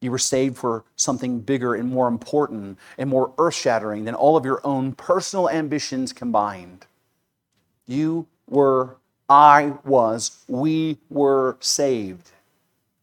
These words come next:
to be on mission for Christ. And the question that you need to ask yourself today is this. Are you all in?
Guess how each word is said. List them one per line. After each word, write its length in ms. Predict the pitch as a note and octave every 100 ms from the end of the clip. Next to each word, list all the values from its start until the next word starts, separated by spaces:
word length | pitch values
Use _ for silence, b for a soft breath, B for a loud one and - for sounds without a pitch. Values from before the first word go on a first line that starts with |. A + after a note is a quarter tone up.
| _ _ _ _ _ -
to 100 | C#3+
be 180 | C3+ C3+
on 380 | B2 A#2 A2+
mission 600 | C#3 E3 - - F#2 E2+ - _ _ _ _ -
for 80 |
Christ. 640 | A2 - D#2+ - - - - _ _ _ _ _ _ _ _ _ -
And 100 | B2
the 60 | A#2
question 480 | - A3 - G3+
that 80 | E3
you 200 | C#3 E3
need 100 | F3+
to 100 | D#3
ask 280 | C#3+ C#3+ -
yourself 540 | C3+ - G2 F#2 _ _ _ _ _ _ _ _
today 460 | - A#2 F#2+ F#2 _ _ _ _ _ _ _ _ _ _ -
is 140 | F#2+
this. 440 | G2 D#2 - - - _ _ _ _ _ _ _ _ _ _ _ _ _ _ -
Are 220 | C3+ D3+
you 340 | A#2+ A2 A2+
all 200 | A2 G#2+
in? 280 | G#2 E2 -